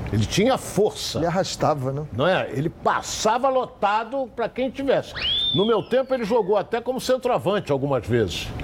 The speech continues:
Speaker 1: E atropelava, entendeu? Então, é... tá dando um exemplo aí. O que o Renê falou é fundamental no Renato.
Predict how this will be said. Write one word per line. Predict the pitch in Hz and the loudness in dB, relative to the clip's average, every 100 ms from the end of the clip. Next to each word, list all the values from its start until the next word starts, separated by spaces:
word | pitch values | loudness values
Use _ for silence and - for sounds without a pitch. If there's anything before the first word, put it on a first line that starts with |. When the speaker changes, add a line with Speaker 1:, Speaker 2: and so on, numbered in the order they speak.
| - - - | -8 -6 0
Speaker 1:
E | 151 208 277 302 311 311 311 277 | 2 4 4 2 2 2 0 -2
atropelava, | 226 226 240 277 214 156 98 85 - - - | -2 -4 -2 0 0 0 -4 -14 -18 -20 -18
entendeu? | - 117 113 151 165 - - - - | -14 -10 -4 -2 -2 -6 -18 -18 -14
Então, | 120 - 208 269 294 269 | -6 0 2 4 4 2
é... | 226 196 160 139 131 117 104 92 85 - | 2 0 2 0 0 -4 -6 -8 -10 -4
tá | 165 | -2
dando | 151 180 | 0 0
um | 214 | 0
exemplo | 220 135 214 226 | 0 0 0 0
aí. | 226 156 - - - | 0 0 -2 -12 -6
O | |
que | 226 277 | 0 4
o | 233 | 4
Renê | 226 156 165 | 4 2 0
falou | - 123 110 185 170 117 107 | 2 2 4 4 2 -2 -8
é | 123 | -14
fundamental | - 185 208 196 185 180 185 | -8 -6 -4 -4 -4 -4 -4
no | 175 | -4
Renato. | 190 135 117 - | -4 -4 -6 -8